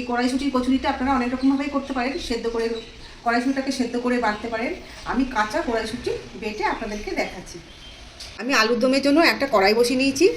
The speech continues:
এবার কড়াইয়ের মধ্যে আমি তেল দিয়ে নিচ্ছি। তেল দিয়ে ক-, আলুটাকে খুব ভালো করে ভেজে নেব। এর মধ্যে আমি তেল দিয়ে দিচ্ছি সর্ষের তেল, আপনারা সাদা তেলও করতে পারেন। আমি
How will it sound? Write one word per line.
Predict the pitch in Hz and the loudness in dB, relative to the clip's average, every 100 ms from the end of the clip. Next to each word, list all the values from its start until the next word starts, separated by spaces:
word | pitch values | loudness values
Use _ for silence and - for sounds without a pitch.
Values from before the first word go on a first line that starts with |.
| - - - | -2 -10 -2
এবার | 196 262 220 | 0 2 4
কড়াইয়ের | 202 214 240 | 4 4 4
মধ্যে | 240 370 508 - - 165 | 4 4 2 -6 -6 -2
আমি | 226 - | 0 4
তেল | 220 214 | 4 4
দিয়ে | 220 240 | 2 0
নিচ্ছি। | 254 381 302 | 0 0 2
তেল | 226 220 | 2 2
দিয়ে | 277 508 | 2 2
ক-, | 202 170 180 | 2 2 2
আলুটাকে | 214 254 - | 4 2 2
খুব | 320 208 | 0 2
ভালো | 202 214 | 0 2
করে | 320 247 | 2 4
ভেজে | 196 170 | 2 2
নেব। | 160 151 - - - - - - - - 214 | -4 -8 -16 -18 -10 -10 -8 -14 -14 -8 -4
এর | 226 | -4
মধ্যে | 226 240 247 | 0 2 4
আমি | 254 240 | 2 2
তেল | 220 220 | 2 2
দিয়ে | 226 | 0
দিচ্ছি | 240 - 320 | 0 0 2
সর্ষের | 214 233 220 | 2 2 2
তেল, | 277 480 - - - | 4 2 0 -10 -6
আপনারা | - 214 240 | 0 2 4
সাদা | 247 208 214 | 4 4 4
তেলও | 220 254 240 | 4 4 2
করতে | 214 240 | 2 2
পারেন। | 254 370 - - | 2 2 -2 -4
আমি | 196 | -2